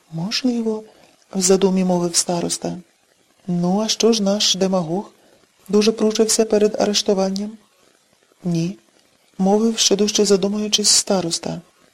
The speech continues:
"Був над сподівання спокійний. Перелякався, тремтів. Виглядало так, немов вість про вбійство Стальського була для нього несподіванкою.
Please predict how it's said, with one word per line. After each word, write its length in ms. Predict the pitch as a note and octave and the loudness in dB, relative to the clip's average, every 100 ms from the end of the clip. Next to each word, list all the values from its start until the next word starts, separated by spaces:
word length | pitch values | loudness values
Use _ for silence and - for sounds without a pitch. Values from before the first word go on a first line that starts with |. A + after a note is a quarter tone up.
| _ _ _ _ - | _ _ _ _ -6
"Був 380 | F3+ G3+ B3 A#3 | 0 4 4 2
над 220 | G#3 G#3+ | 0 0
сподівання 760 | - G#3 G3 G#3 A#3 A#3 A#3 - | 0 2 2 0 -2 -2 -2 0
спокійний. 720 | - A#3+ A#3 G#3 E3+ D#3+ D#3+ _ _ _ _ _ _ _ _ _ | 0 0 0 -2 -2 -6 -10 _ _ _ _ _ _ _ _ _
Перелякався, 840 | - G3+ G3 G3 B3+ B3+ - E3 - - | -2 2 2 2 2 2 0 -2 -4 -2
тремтів. 520 | G3 G3 G3+ C#4 C4 - _ _ _ _ _ _ _ _ _ _ - | 0 2 0 0 0 -4 _ _ _ _ _ _ _ _ _ _ 0
Виглядало 640 | G3 G3+ G#3 G#3 A3 A3 | 4 6 6 4 4 4
так, 480 | A3 C4+ C4+ - - | 4 4 4 -4 -4
немов 380 | G3 G#3 A#3 G#3+ | 2 4 6 4
вість 320 | G3+ C4 - | 4 4 2
про 160 | G#3+ G#3 | 4 4
вбійство 420 | F#3+ A#3+ - G3+ | 4 2 2 2
Стальського 680 | - F#3 G3 - - A#3 B3 - - _ _ - | 2 2 2 0 2 4 2 0 -20 _ _ 0
була 220 | F#3+ A3+ | 2 4
для 140 | A#3+ | 4
нього 220 | A3+ A3+ B3 | 2 2 0
несподіванкою. 920 | A#3+ C4 B3+ E3+ E3 E3 E3 E3 | 2 2 2 0 -2 -4 -4 -4